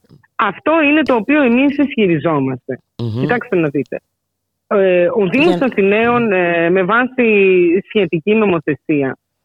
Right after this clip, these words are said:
Speaker 1: ε, ψήφισε το δύο χιλιάδες είκοσι είκοσι ένα, ε, μία μελέτη, διαχειριστική μελέτη του λόφου του Στρέφη, στο πλαίσιο των διαχειριστικών μελετών που γίνονται για όλα τα πάρκα, με, σε ένα βάθος δεκαετίας, το πώς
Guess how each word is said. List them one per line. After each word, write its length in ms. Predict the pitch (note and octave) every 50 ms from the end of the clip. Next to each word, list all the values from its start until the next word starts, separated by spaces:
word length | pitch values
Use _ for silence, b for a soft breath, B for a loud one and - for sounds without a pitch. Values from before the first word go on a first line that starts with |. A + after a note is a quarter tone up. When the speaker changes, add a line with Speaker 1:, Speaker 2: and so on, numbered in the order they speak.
| _ -
Speaker 1:
ε, 520 | - F#3 F#3 F3+ F3+ E3+ E3 E3 D#3 C#3+ C3 - - -
ψήφισε 420 | - - D#4 F4+ D4 D4+ - C4 A3 -
το 420 | G#3 G3+ G3 F#3+ F#3 F3+ F3+ F3
δύο 200 | E3 F#3+ A#3+ B3+
χιλιάδες 520 | B3 G#3 G#3 G3 F#3+ F#3+ G#3 G#3+ G3 A3 G#3+ - - - F#3 E3 E3 D#3+ D3+ D3 C#3+ C#3+ C#3 C3+ A#2+ -
είκοσι 580 | - G#3+ G#3+ G3 - - F3+ E3+ D3 - - E3+
είκοσι 360 | D#3+ C#3+ - D#3 - - E3
ένα, 440 | D3+ D3 C#3+ C#3 C#3 C#3 C3+ C#3+ - _ _ _ _ _ _ _
ε, 280 | - F3 E3+ D#3 D3+ D3
μία 320 | D#3 G3 A#3 D4 E4 E4
μελέτη, 520 | D4+ C4+ A#3 G3+ G3 G3 G#3 A3 G#3 - A3+
διαχειριστική 680 | G3+ G#3 E3+ - F#3+ E3+ D#3+ D3+ - F3 D#3+ - G#3
μελέτη 420 | A#3 A#3 F#3+ E3 F3 F#3+ G3 F3+ G#3+
του 80 | - F#3
λόφου 220 | F3+ G3 G#3 G3+ -
του 60 | - D3+ -
Στρέφη, 540 | - D#3+ F3 F#3 G#3 A3+ - - C#4 C4+ C4 -
στο 140 | - B3+ A3+
πλαίσιο 440 | - - A#3+ B3+ D4 C#4+ - D4 C#4+
των 80 | A3
διαχειριστικών 500 | G#3+ A3+ G#3+ - G#3 F#3+ - _ - B3+ C#4
μελετών 300 | B3+ G3+ F#3+ - C4+ B3
που 100 | G#3 G3+
γίνονται 300 | E3+ A3 B3 B3+ G#3+ A3
για 180 | F3+ F#3 F3+ G3
όλα 160 | A3 A3 G3+
τα 120 | - -
πάρκα, 320 | - - F#3+ A#3 A#3+ - C#4
με, 120 | B3+ A#3
σε 240 | A3+ A3 - - D4
ένα 140 | D#4+ D4 G#3+
βάθος 280 | G3 B3+ D4 D4+ C#4+ G#3
δεκαετίας, 680 | G#3 A#3+ A#3 A3 G#3+ G3+ F#3 - A3+ G3+ E3 C#3+ C#3 - _
το 100 | - F#3+ F3
πώς 280 | - F#3+ F#3+ F#3+ F3+ -